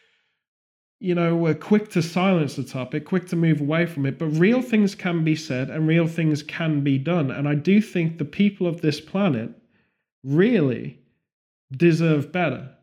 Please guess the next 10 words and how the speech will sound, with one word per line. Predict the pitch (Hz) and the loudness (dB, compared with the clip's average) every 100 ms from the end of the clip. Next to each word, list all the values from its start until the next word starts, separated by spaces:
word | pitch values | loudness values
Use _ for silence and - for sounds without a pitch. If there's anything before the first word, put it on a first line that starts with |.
| _ _ _ - | _ _ _ -2
We | 156 | 0
deserve | 160 151 170 160 | 2 2 0 0
better | 175 180 180 | -2 0 2
representation | 180 180 165 156 143 - 127 135 - 185 - _ _ _ - | 0 -2 -4 -2 -2 -4 -4 -4 -6 -12 -14 _ _ _ -6
and | 156 | 0
we | 156 | 2
deserve | 156 147 165 160 143 131 | 2 0 2 2 2 -2
better | 151 151 147 | -4 0 0
decision | 143 143 - 180 170 151 135 | 0 -4 -2 0 0 0 -2
making. | 120 117 - | -4 -8 -14